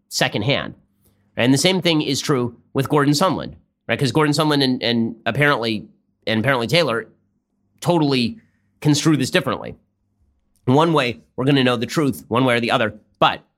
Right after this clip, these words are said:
now at least you understand the theories. Now at least you see how all of this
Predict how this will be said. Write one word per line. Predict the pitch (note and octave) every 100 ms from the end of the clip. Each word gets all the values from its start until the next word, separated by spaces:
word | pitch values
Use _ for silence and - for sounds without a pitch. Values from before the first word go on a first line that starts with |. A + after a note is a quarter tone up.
| _
now | B2 D#3
at | D#3+
least | C#3 - -
you | C3
understand | B2+ A2+ A#2 A2
the |
theories. | B2 G#2 G#2 - _
Now | A#2 C3 B2+
at |
least | A#2+ A2 -
you | A2
see | G#2 - G2 F#2 - _
how | B2+
all | A2 A2+ A2+
of | G#2
this | G2+ -